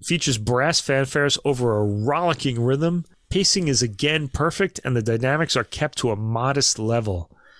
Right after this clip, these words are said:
They generally go from pianissimo to forte to my ear without ever reaching a blaring brass fortissimo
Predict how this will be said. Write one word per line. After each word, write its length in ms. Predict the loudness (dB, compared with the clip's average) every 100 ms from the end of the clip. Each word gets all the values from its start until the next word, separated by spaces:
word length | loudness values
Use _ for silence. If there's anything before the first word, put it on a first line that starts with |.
| _
They 80 | -4
generally 340 | 0 2 2 2
go 180 | 0
from 200 | 0 -2
pianissimo 500 | 0 0 2 2 0
to 100 | 0
forte 480 | -2 0 0 -2 -6
to 120 | -4 -2
my 220 | 0 -2
ear 300 | -2 -2 -4 _ -20 _
without 280 | 0 0 0 -2
ever 180 | 0
reaching 360 | 0 0 -2 -2
a 80 | -4
blaring 580 | 0 0 2 0 -2 -6
brass 420 | -4 0 0 0 -4
fortissimo 920 | -2 -4 -2 0 0 0 0 -2